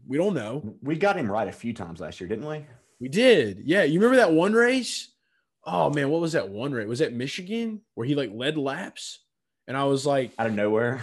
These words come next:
Speaker 2: <laughs>
Speaker 1: "It's
Speaker 2: Yeah.
Speaker 1: Eric." And you were like, "You're an idiot. Why would you play Eric?" And I was like, "No, it's Eric." And then, like, they were like, "Oh, dang, Eric, you didn't get gas." And I was like,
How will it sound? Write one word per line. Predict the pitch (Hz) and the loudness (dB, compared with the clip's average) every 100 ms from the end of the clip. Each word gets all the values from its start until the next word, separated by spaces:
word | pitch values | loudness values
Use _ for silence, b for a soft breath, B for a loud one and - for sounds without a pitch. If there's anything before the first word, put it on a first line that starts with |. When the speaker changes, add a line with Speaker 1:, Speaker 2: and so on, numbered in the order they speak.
| - | -6
Speaker 2:
<laughs> | 147 | -2
Speaker 1:
"It's | - - | -2 0
Speaker 2:
Yeah. | |
Speaker 1:
Eric." | 254 247 190 131 - | 4 6 6 2 -6
And | 147 165 | -4 2
you | 185 | 4
were | 175 | 6
like, | 165 139 | 6 6
"You're | 175 | 4
an | 185 | 4
idiot. | 202 214 160 107 117 | 2 2 0 -2 0
Why | 147 | 2
would | 165 170 | 4 2
you | 175 | -2
play | 196 180 | 0 0
Eric?" | 180 156 117 | 2 2 2
And | 139 | 0
I | 147 | 0
was | 147 | 2
like, | 151 | 0
"No, | 185 269 254 | 0 4 6
it's | 208 269 | 6 6
Eric." | 277 226 139 123 | 6 6 4 0
And | 139 | -2
then, | 139 139 131 | 0 -2 0
like, | 135 139 | 2 4
they | |
were | 151 | 4
like, | 143 135 - | 4 0 2
"Oh, | 208 180 160 | 6 6 6
dang, | 190 208 180 165 | 4 2 0 -2
Eric, | 156 190 190 185 | 0 2 0 -4
you | 165 | -4
didn't | 196 185 180 | -2 -2 -4
get | 202 165 | -4 -2
gas." | 202 190 143 120 135 | 0 0 0 -4 -6
And | 135 | -4
I | |
was | 135 131 | -4 -4
like, | 135 127 - | -4 -4 -4